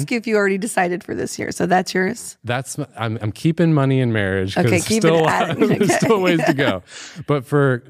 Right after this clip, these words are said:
Speaker 2: for work-wise, I was like, "I need one on leadership
Speaker 1: Leadership
Speaker 2: presence."
Speaker 1: presence.
Speaker 2: You and I, you and I had a conversation that just got me thinking about that. And I think Greenhouse is in a new stage of growth and it requires new things from me.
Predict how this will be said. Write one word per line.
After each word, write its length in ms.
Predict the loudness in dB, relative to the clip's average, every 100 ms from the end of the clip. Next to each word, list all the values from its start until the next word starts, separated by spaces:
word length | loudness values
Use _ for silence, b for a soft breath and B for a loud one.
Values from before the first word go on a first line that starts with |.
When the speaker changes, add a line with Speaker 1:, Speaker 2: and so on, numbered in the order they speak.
| -8
Speaker 2:
for 240 | 0 0
work-wise, 560 | 2 0 0 -2 -2 -2
I 40 |
was 100 | -2
like, 120 | -2
"I 60 | -2
need 260 | 0 0 2
one 220 | 0 0
on 160 | 0
leadership 300 | -2 -2 -4
Speaker 1:
Leadership 120 | -4 -4
Speaker 2:
presence." 240 | -4 -6
Speaker 1:
presence. 680 | -8 -8 -10 -12 -16 -16 -8
Speaker 2:
You 140 | 0 2
and 100 | 2
I, 140 | -2 -8 -4
you 120 | -2
and 80 | -2
I 100 | -4
had 120 | -6
a 60 |
conversation 680 | -6 -4 -6 -6 -6 -6 -6
that 160 | -6 -8 _ b b
just 340 | -4 -4 -4 -6
got 180 | -4 -4
me 120 | -6
thinking 420 | -4 -6 -2 -2
about 280 | 0 -2 -4
that. 360 | -6 -6 -10 _ b b b -6
And 100 | -4
I 40 |
think 200 | -2 -4
Greenhouse 440 | -2 0 0 -2 -4
is 120 | -2
in 100 | -2
a 60 | 0
new 300 | 0 0 -2
stage 380 | -4 -4 -4
of 120 | -6 -4
growth 400 | -2 -2 -2 -6
and 140 | -6
it 160 | -6 -8
requires 420 | -10 -6 -4 -4 -4
new 140 | -6
things 260 | -6 -8 -6
from 240 | -6 -4
me. 280 | -4 -4